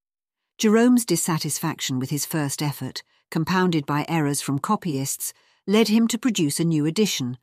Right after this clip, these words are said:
the Gallican Psalter, during his time in Bethlehem. This version gained prominence in Gaul, introduced by Saint Gregory of Tours, and later established by Charlemagne. Despite Jerome's subsequent translation, the Hebrew Psalter,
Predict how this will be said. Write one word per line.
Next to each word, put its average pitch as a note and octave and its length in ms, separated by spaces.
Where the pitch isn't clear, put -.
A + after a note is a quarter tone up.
the F3+ 60
Gallican D3+ 480
Psalter, F3 640
during D3 280
his F3+ 160
time C3+ 280
in D#3+ 120
Bethlehem. C#3 640
This D4+ 200
version A#3 400
gained G3 320
prominence F#3+ 520
in F3 140
Gaul, D#3+ 460
introduced G#3+ 600
by D#3+ 140
Saint E3+ 260
Gregory E3+ 400
of D#3 140
Tours, E3 400
and F#3 140
later F3+ 380
established C3+ 600
by C3+ 140
Charlemagne. C#3 680
Despite C4+ 460
Jerome's E3+ 500
subsequent D3+ 500
translation, D3+ 760
the F3 80
Hebrew D#3 460
Psalter, F#3 600